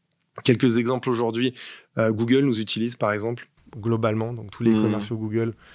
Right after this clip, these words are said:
Speaker 1: pas juste Google Cloud, mais ceux aussi qui
Speaker 2: Ça,
Speaker 1: vendent
Speaker 2: ça fait une belle ref, hein.
Speaker 1: C'est une belle ref, voilà, ils ont décidé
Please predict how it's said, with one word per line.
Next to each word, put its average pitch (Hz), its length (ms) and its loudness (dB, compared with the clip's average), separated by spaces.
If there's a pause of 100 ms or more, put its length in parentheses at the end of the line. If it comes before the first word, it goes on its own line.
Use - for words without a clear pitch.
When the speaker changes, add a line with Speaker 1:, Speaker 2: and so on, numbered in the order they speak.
(120)
Speaker 1:
pas 131 100 0
juste 127 180 -2
Google 123 260 -2
Cloud, 123 280 -2
mais 110 80 0
ceux - 140 -4
aussi 120 120 -6
qui 110 60 -6
Speaker 2:
Ça, - 60 2
Speaker 1:
vendent 117 100 2
Speaker 2:
ça 117 100 2
fait 135 100 2
une 113 80 4
belle 107 140 2
ref, 104 240 2
hein. 90 160 -4
Speaker 1:
C'est - 160 -2
une 123 100 4
belle 113 140 2
ref, 127 400 2
voilà, 117 240 0
ils 110 100 -4
ont 107 60 -6
décidé 120 460 -2